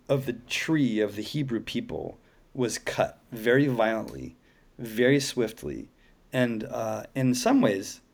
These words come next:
uh, almost completely. And that, um, we were scattered from the roots of our, uh, of our, um,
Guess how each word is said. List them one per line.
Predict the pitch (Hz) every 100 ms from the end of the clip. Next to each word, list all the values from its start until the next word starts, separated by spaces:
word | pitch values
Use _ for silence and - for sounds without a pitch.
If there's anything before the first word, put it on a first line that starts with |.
| _
uh, | 123 110 104 -
almost | 170 214 123 -
completely. | - 110 - 127 - - - _ _ _ _ _ _ - - -
And | 127 120
that, | 113 104 - - _ -
um, | 117 113 110
we | 139
were | 123
scattered | - - 120 143 117 104 - - _
from | - - 135 127 120
the | 117 110
roots | 104 170 208 - -
of | - 135 123
our, | - 113 107 107 - _ _ _ -
uh, | 113 107
of | 120 117
our, | 110 104 107 -
um, | 113 98